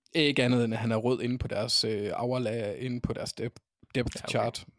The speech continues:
Speaker 1: Øhm,
Speaker 2: Ja.
Speaker 1: men ja, for det bliver jo også blive relativt vigtigt, med D J Reader er den største profil, de har i midten af forsvaret, og det er generelt også bare et sted, man helst ikke skal løbe hen, hvor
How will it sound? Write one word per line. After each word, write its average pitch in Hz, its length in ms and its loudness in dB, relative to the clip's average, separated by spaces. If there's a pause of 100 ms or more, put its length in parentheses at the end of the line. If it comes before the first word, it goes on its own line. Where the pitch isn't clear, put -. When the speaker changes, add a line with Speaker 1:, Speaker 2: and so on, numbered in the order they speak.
(160)
Speaker 1:
Øhm, 107 480 -6 (680)
Speaker 2:
Ja. 104 100 -4 (920)
Speaker 1:
men 120 360 2 (180)
ja, 117 180 2 (180)
for 120 80 -2
det 120 120 2
bliver 123 280 0
jo 107 80 -2
også 110 240 -2
blive 117 160 -4
relativt 113 460 -2
vigtigt, 120 300 -4
med 110 100 -2
D 117 220 -4
J 113 40 0
Reader 117 300 -2
er 107 40 -2
den - 120 -12
største - 320 -8
profil, 117 500 -10
de - 60 -16
har 110 120 -4
i 110 40 -4
midten 107 260 -8
af 113 80 -10
forsvaret, 110 480 -6
og 104 140 -8
det 120 60 -4
er 110 60 -8 (280)
generelt 104 340 -6
også 120 140 -8
bare 117 140 -4
et 113 100 -8
sted, 120 200 -4
man 113 160 -6
helst - 340 -6
ikke 123 200 -8
skal 113 300 -2
løbe 117 200 -4
hen, 127 220 -2
hvor 120 280 -6